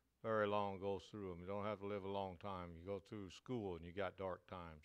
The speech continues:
and all that bullying and stuff that's going on. But you know what? I want you to know God loves you. And sometimes it's not because we've done something wrong. Sometimes it's something, God just trying to teach us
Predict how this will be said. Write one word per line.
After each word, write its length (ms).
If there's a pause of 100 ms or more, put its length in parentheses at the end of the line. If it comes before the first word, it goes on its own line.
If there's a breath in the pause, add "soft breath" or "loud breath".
and 100 (580 soft breath)
all 160
that 240
bullying 460
and 100
stuff 300
that's 140
going 280
on. 180 (720 soft breath)
But 200
you 80
know 120
what? 340 (800)
I 60
want 300
you 80
to 80
know 280
God 240
loves 280
you. 80 (1120)
And 100
sometimes 800 (160)
it's 180
not 280
because 360
we've 160
done 200
something 360
wrong. 400
Sometimes 560
it's 160
something, 200 (120)
God 280 (100)
just 160
trying 300
to 80 (100)
teach 240
us 100